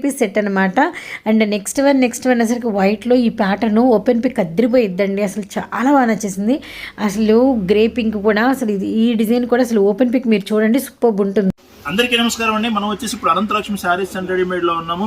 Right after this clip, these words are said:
Speaker 2: మీ అందరికీ మాట ఇచ్చినట్టే ఈ సంక్రాంతి సీజన్ వరకు, క్రిస్మస్, న్యూ ఇయర్, సంక్రాంతి వరకు ఎక్కువ వీడియోస్ మీకు ఫ్రీ షిప్పింగ్ అని చెప్పాను, అలాగే ఉంటుందండి మన వీడియోలో, ఏదో ఒకటి రెండు వీడియోస్ తప్ప.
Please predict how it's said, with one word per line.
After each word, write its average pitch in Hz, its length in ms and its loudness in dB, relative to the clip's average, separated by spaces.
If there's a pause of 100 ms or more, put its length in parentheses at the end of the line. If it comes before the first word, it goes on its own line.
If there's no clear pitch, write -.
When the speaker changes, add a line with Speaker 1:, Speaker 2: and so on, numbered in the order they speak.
Speaker 2:
మీ 156 60 -8 (120)
అందరికీ 208 340 -2 (100)
మాట 180 140 0 (100)
ఇచ్చినట్టే 175 420 -6 (720)
ఈ 202 40 2 (300)
సంక్రాంతి 190 540 -2
సీజన్ 180 320 -2
వరకు, 175 280 -2
క్రిస్మస్, 185 440 -8 (100)
న్యూ 175 120 -10
ఇయర్, 185 200 -4
సంక్రాంతి 170 500 -6
వరకు 165 260 -6 (420)
ఎక్కువ - 300 -2 (140)
వీడియోస్ 208 360 0
మీకు 190 220 -2
ఫ్రీ 185 180 4
షిప్పింగ్ 190 320 -4
అని 175 120 -2
చెప్పాను, 180 360 -2 (640)
అలాగే 185 280 2 (100)
ఉంటుందండి 180 440 -2
మన 160 160 -2
వీడియోలో, 185 300 2
ఏదో 190 140 2
ఒకటి 175 240 0
రెండు 170 200 -2
వీడియోస్ 175 280 0
తప్ప. 180 140 -6